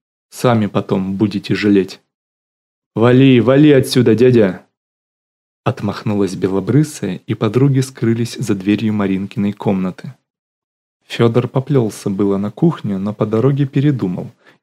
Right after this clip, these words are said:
и стал осторожно красться по коридору к дверям Маринкиной комнаты. Неплохо было послушать, о чём там девицы базарят. Визгливый Танькин голос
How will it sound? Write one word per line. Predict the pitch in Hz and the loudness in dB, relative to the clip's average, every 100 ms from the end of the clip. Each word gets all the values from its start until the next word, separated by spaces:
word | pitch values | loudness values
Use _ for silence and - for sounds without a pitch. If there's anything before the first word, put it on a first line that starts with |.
| - | -12
и | |
стал | - - 117 | -12 -6 -4
осторожно | 123 - 127 123 135 131 127 | -4 -4 -2 0 0 0 -2
красться | - 117 - - | -2 -4 -6 -10
по | 123 113 | -6 -4
коридору | - 107 95 101 107 | -2 -4 -2 -2 -2
к | 101 | -6
дверям | 101 98 95 101 | -2 -2 -2 -4
Маринкиной | 98 98 95 98 101 101 | -4 -4 -6 -6 -6 -6
комнаты. | - 113 98 95 - - - _ _ _ _ _ _ _ _ _ _ | -2 -2 -2 -4 -8 -12 -14 _ _ _ _ _ _ _ _ _ _
Неплохо | - 127 127 165 170 - | -2 -2 0 0 0 -2
было | 135 143 135 | 2 2 2
послушать, | 139 131 - 110 - 107 - - | 0 -2 0 -2 -2 -8 -10 -4
о | 127 | -4
чём | - 180 | 0 0
там | 165 147 131 | 2 2 2
девицы | 123 117 110 123 | 2 0 -2 0
базарят. | 110 113 110 95 131 - _ _ _ _ _ _ _ _ _ - | 2 2 0 -2 -6 -14 _ _ _ _ _ _ _ _ _ -6
Визгливый | 92 104 101 101 110 107 101 | -2 -2 -2 0 2 2 0
Танькин | - 107 107 104 101 | -2 -4 -4 -4 0
голос | 113 139 104 - | 2 2 0 -6